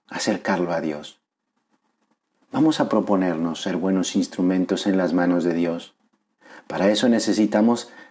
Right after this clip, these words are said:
tratar a Jesús, rechazar todo lo que nos aparte de Él, la pereza, la rutina, y también rechazar lo que nos aparte de los demás, el egoísmo, la envidia, la comodidad.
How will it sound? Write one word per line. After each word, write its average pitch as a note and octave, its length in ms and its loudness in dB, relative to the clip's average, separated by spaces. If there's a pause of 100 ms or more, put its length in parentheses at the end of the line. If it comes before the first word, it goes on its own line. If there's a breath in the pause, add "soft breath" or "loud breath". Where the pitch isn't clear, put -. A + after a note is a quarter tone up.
tratar F#2+ 420 2
a G#2+ 80 2
Jesús, C3+ 600 -2 (380 loud breath)
rechazar C3+ 480 2
todo E3 220 4
lo D#3+ 160 4
que C3+ 100 2
nos C3 180 2
aparte G#2 460 2
de E2 260 -2
Él, D#2 120 -6
la D#2 120 -8
pereza, G2+ 640 0
la F2+ 100 -6
rutina, G#2+ 680 0 (440 loud breath)
y G2+ 80 4
también G#2 560 2 (220 loud breath)
rechazar A2 440 2
lo D3 140 2
que D3+ 80 2
nos C#3 180 2
aparte A2 400 2
de F#3+ 120 4
los G2 180 2
demás, B2+ 400 -4 (180)
el - 140 -10
egoísmo, G#2 720 -2
la - 140 -12
envidia, C3 480 0
la E2+ 160 -4
comodidad. D#2+ 520 2